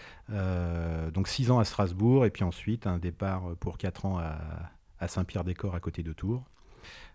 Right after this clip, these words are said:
Euh, un poste à Paris de quatre ans à la direction du matériel, euh, où là je m'occupais, euh, de,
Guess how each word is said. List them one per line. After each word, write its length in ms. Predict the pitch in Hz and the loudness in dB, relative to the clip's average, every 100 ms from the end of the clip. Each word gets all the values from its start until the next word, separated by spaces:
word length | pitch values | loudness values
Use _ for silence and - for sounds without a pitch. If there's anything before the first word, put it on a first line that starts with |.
| - | -10
Euh, 720 | 107 92 87 85 85 82 82 85 | -4 -2 0 -2 -2 -2 -2 -2
un 60 | |
poste 280 | 98 107 - | 0 0 0
à 60 | 95 | -2
Paris 320 | - 98 101 | 0 0 0
de 80 | 92 | 0
quatre 320 | - 90 - | -2 -4 0
ans 160 | 104 95 | 0 2
à 140 | 90 | 0
la 80 | 87 | -2
direction 420 | 90 90 - 98 | 0 -2 -2 -4
du 80 | 87 | -2
matériel, 640 | 85 - 80 85 123 117 - - - - 95 | -2 -4 -4 -4 -4 -8 -14 -20 -20 -16 -8
euh, 260 | 90 82 | -4 -4
où 160 | 85 85 | -2 0
là 140 | 92 | 2
je 80 | 92 | 2
m'occupais, 560 | 90 - 85 98 101 98 | 0 0 -2 2 4 4
euh, 340 | 87 82 80 82 85 | 2 0 -2 -4 -4
de, 420 | 85 82 80 | -2 -2 -4